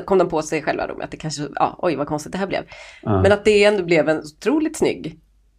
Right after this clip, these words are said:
Speaker 1: eh, gest som man kan tolka på trehundra olika sätt, men nästan alla tolkningar är faktiskt ganska så bra någonstans.
Speaker 2: Ja. Nej,
Speaker 1: Sen så
Speaker 2: jätte-
Speaker 1: <clears throat> Eh, sen lyssnade jag på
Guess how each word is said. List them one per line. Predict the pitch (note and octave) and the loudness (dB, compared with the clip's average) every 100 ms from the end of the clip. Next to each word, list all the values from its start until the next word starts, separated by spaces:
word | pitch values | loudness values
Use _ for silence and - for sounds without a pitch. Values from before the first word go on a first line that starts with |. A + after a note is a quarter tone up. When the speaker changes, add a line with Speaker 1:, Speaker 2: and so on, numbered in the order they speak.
| _ | _
Speaker 1:
eh, | D#3 D3 C#3 | -4 -4 -4
gest | - - - | -6 -8 -8
som | D#3 | -6
man | |
kan | D3+ D3+ | -4 -4
tolka | D3 C#3 | -4 -6
på | B2+ D3 | -4 -4
trehundra | C#3+ D3+ D3 C#3+ | -2 -2 0 -2
olika | C#3+ - | -4 -6
sätt, | - G3 - | -8 -8 -6
men | D3 C3 - | -6 -6 -6
nästan | - E3+ E3+ E3 | 0 0 0 -4
alla | C#3+ | -4
tolkningar | D3 D3 D3 C#3+ | -2 -4 -4 -6
är | C#3 | -6
faktiskt | C#3+ - - | -8 -12 -12
ganska | C3 C3 | -12 -10
så | - C#3 C#3+ - E3+ - - | -10 -8 -8 -12 -16 -8 0
bra | C4 D#3 | 2 2
någonstans. | - - - - _ _ _ | -2 -6 -8 -14 _ _ _
Speaker 2:
Ja. | - A2+ G2 - - _ _ _ - - - _ _ _ _ _ _ _ _ _ _ B2 | 2 2 2 -4 -14 _ _ _ -20 -20 -20 _ _ _ _ _ _ _ _ _ _ 2
Nej, | A#2 B2+ | 2 4
Speaker 1:
Sen | - | 2
så | B2 B3+ | 2 2
Speaker 2:
jätte- | B2 A#2 G#2 G#2+ - B2 - | 2 2 2 -2 -6 -6 0
Speaker 1:
<clears throat> | D4+ C#4 G3 - _ _ _ | 2 2 -2 -4 _ _ _
Eh, | A3 A#3 | 2 2
sen | C4 | 0
lyssnade | C4 C4 A3+ | -2 -4 -2
jag | G3+ - | -4 -4
på | G3+ F#3 E3 D#3 | -4 -2 -4 -6